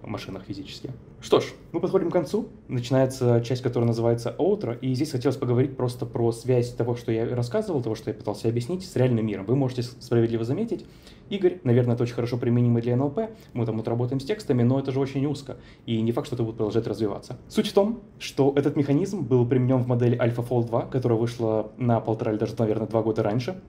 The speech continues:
чем модель, которую мы сегодня с вами обсуждали. И более того, это настолько интересно,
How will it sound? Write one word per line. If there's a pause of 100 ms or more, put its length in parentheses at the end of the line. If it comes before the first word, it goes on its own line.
(100)
чем
модель,
которую
мы
сегодня
с
вами
обсуждали. (800)
И
более
того,
это
настолько
интересно,